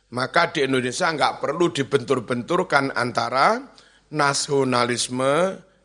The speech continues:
dan pergerakan is-, Islam.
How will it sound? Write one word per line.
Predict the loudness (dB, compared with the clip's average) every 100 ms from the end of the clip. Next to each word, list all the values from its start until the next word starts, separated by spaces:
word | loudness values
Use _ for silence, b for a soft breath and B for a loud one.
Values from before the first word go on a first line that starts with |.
| -2
dan | 2 2 0 -2
pergerakan | -2 -2 0 0 0 0 0 0
is-, | -2 -2 -4 -10 _ b b b
Islam. | -8 -4 0 0 0 -6 -16 -20